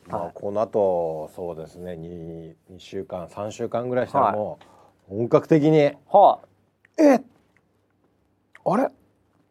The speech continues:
Speaker 2: うわ、
Speaker 1: お
Speaker 2: まさかの？
Speaker 1: <laughs> っていう感じですよ。
Speaker 2: いやー、そっかー。
Speaker 1: はい。もうそしたらもう出たらバンバン言っちゃいますからね。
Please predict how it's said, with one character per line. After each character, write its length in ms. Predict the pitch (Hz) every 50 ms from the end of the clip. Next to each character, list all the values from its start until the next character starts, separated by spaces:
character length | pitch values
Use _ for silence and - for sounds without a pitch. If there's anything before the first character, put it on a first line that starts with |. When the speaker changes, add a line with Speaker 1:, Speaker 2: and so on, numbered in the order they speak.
| _ _
Speaker 2:
う 80 | - 247
わ、 180 | 269 294 285 311 302 - - - - - - - - _ _ _ _ _ _ -
Speaker 1:
お 160 | - - -
Speaker 2:
ま 220 | 226 269 262 262
さ 100 | 262 -
か 140 | - 302 330
の？ 240 | 349 311 277 285 330
Speaker 1:
<laughs> 100 | 453 453
っ 380 | - 233 233 - 226 - - - _ _ _ _ _
て 80 | - 151
い 200 | 143 143 143 135
う 60 | 127
感 160 | 127 127 127
じ 80 | 117 117
で 80 | 113 107
す 100 | - -
よ。 140 | 78 73 _ -
Speaker 2:
い 40 | -
や 80 | 131 104 101 - - 95 95 - - -
ー、 20 |
そ 200 | - - - 107
っ 20 | 107 - _ _ _ _ -
か 80 | -
ー。 440 | 90 - - - - - - 95 90
Speaker 1:
は 80 | 82 - - - - - - - - - - - - _ _ -
い。 40 | 135
も 80 | 139 117
う 20 |
そ 100 | - 180
し 60 | 175
た 80 | - 226
ら 60 | 170
も 100 | 139 120
う 20 | 104
出 120 | 156 196
た 80 | 160 131
ら 60 | 92
バ 140 | 80 139 175
ン 80 | 190
バ 120 | 151 117 85
ン 80 | 80
言 80 | 80 80
っ 40 | -
ち 100 | - 90
ゃ 40 |
い 20 | 82
ま 80 | 78
す 100 | - -
か 60 | - -
ら 60 | -
ね。 60 | 58